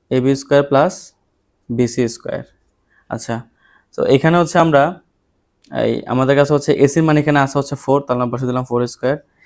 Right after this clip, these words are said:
এবির মান দেওয়া আছে হচ্ছে থ্রি, তাহলে থ্রি স্কয়ার প্লাস বিসির মান আমাদের কাছে নাই, যেটা আমরা বের করব, তাহলে বিসি স্কয়ার রেখে দিলাম। এবার যেহেতু বিসি স্কয়ার আমরা বের করব, বিসি স্কয়ার মানটা আমরা সমাধানের এই পাশে নিয়ে আসি।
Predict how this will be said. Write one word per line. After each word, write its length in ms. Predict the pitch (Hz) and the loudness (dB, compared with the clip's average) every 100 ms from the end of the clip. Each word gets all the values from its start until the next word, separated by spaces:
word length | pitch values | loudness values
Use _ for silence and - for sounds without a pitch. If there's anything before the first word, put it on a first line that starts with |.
| _ _ | _ _
এবির 240 | - 143 147 | 2 4 4
মান 160 | 160 | 4
দেওয়া 180 | 151 151 | 4 4
আছে 100 | 151 | 2
হচ্ছে 160 | 151 156 | -4 -6
থ্রি, 300 | - - 143 | -8 -4 -2
তাহলে 220 | 135 131 | 0 -2
থ্রি 260 | 131 139 135 | -2 -2 -2
স্কয়ার 300 | - 135 165 165 _ - | 0 0 0 -4 _ 0
প্লাস 180 | 131 | 0
বিসির 240 | 120 127 147 | 2 0 2
মান 80 | 139 | 0
আমাদের 220 | 131 123 | 0 0
কাছে 200 | 131 131 | -4 -6
নাই, 160 | 120 139 | -6 -4
যেটা 180 | 127 117 | -6 -6
আমরা 120 | 117 | -6
বের 180 | 113 113 | -4 -4
করব, 280 | 110 107 151 _ _ _ _ - | -4 -8 -8 _ _ _ _ -2
তাহলে 180 | 123 127 | 0 2
বিসি 380 | 123 135 151 147 | 2 2 0 -2
স্কয়ার 300 | - 143 135 | 2 4 4
রেখে 180 | 139 | 2
দিলাম। 240 | 131 131 165 - _ _ _ _ - | 2 2 0 -4 _ _ _ _ 0
এবার 120 | 139 143 | 2 4
যেহেতু 180 | 165 | 2
বিসি 300 | 143 143 180 | 4 4 4
স্কয়ার 160 | 175 175 | 0 2
আমরা 100 | 170 | 4
বের 140 | 147 | 4
করব, 400 | 143 127 135 196 _ _ _ _ _ _ _ - | 4 2 2 -2 _ _ _ _ _ _ _ 0
বিসি 280 | 131 131 156 | 2 4 0
স্কয়ার 220 | 170 165 | 4 4
মানটা 180 | 160 156 | 4 2
আমরা 120 | 160 | 0
সমাধানের 340 | 160 143 139 135 | 0 0 2 2
এই 40 | |
পাশে 180 | 135 131 | 2 2
নিয়ে 140 | 123 | 0
আসি। 200 | - 135 | 0 -4